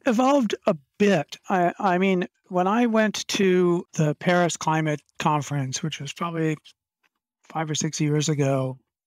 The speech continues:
I was literally the only person talking about this as a climate issue. I wasn't the only person who was aware of it, because when I would talk to the other attendees who were, you know, in the kind of cli-, climate environment world,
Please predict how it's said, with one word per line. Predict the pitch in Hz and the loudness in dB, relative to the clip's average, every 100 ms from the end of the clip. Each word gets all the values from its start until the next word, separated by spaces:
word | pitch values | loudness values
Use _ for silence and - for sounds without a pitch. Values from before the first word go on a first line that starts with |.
| _ _ _ _ _ _ | _ _ _ _ _ _
I | 214 | 0
was | 180 | 4
literally | 202 233 196 180 | 4 4 4 4
the | |
only | 156 165 | 2 0
person | 156 151 160 160 | -2 -2 -2 0
talking | 156 151 170 | 0 2 0
about | 139 135 | 0 -2
this | 143 147 - | -2 -2 -2
as | 139 | -2
a | |
climate | 135 160 151 147 | -2 0 0 -2
issue. | 131 - - | -4 -4 -2
I | - | 0
wasn't | 196 233 208 | 2 4 4
the | |
only | 185 196 | 4 2
person | 160 196 - 170 | 2 0 2 0
who | |
was | 160 143 | 0 -2
aware | 143 208 | 0 0
of | 170 | 0
it, | 131 - | -2 -4
because | 165 165 156 | 0 0 0
when | 165 | -2
I | 160 | -2
would | 165 | 0
talk | - 196 | 0 0
to | - | 0
the | 160 160 | 2 2
other | 165 156 - _ 175 | 4 0 -2 _ -8
attendees | - 180 165 175 165 151 | 0 0 4 4 4 4
who | 175 | 2
were, | 156 147 139 135 - | 2 2 0 -4 -2
you | 170 | 0
know, | 147 143 143 | 0 0 -2
in | 143 | -2
the | 135 131 _ | -4 -6 _
kind | - 147 | -2 -2
of | 131 | -4
cli-, | - 147 151 151 - | -6 -2 -2 -4 -10
climate | - 160 151 147 | -4 -2 -2 -4
environment | 139 151 170 170 156 147 | 0 0 0 -2 -4 -2
world, | 170 151 151 | 0 0 -2